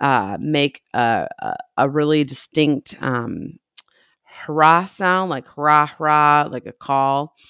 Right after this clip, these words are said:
And he'll bow and basically just warn the other pelicans, like, "Don't come over here or else."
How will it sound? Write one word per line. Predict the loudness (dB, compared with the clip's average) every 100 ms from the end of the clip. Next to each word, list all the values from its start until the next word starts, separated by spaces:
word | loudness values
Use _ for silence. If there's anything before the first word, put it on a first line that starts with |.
| -20 _ _
And | -4 -2 0 -2 -4 -4 -8 -10
he'll | -10 -6
bow | -4 -2 0 0 -2 -4 -6 -8 _ _ _
and | -8 -4
basically | -4 -6 -6 -6
just | -6 -10 -10
warn | -6 -2 0 0
the | 0
other | 0
pelicans, | -2 0 0 -2 -4 -4 -6
like, | -6 -6 -8 _ _ _ _ _ _ -12
"Don't | -6 -4 -4
come | -4 -4
over | -2 -6
here | -6 -6 -4
or | -4 -4 -4
else." | -6 -8 -14 -16